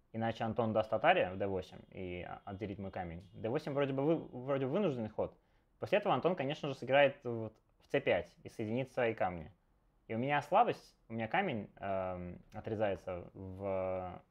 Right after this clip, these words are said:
в Е пять. И проблема еще в том, что, ой, если я сам там соединюсь, это не, это не сенте.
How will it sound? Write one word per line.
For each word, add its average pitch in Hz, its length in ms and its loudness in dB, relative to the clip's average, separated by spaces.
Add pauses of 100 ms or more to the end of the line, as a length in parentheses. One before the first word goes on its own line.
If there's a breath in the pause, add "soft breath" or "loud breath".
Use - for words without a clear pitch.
в 101 100 -10
Е 104 180 -2
пять. 85 280 -6 (920 soft breath)
И - 60 -12
проблема 165 340 2
еще 156 140 -2
в - 60 -4
том, 160 140 0
что, 131 540 6 (540)
ой, 104 300 -6
если 117 260 0
я 120 80 4
сам 208 240 6
там 170 140 2
соединюсь, 165 420 4
это 147 160 -2
не, 147 140 0
это 147 220 -2
не 143 80 0
сенте. 87 420 -2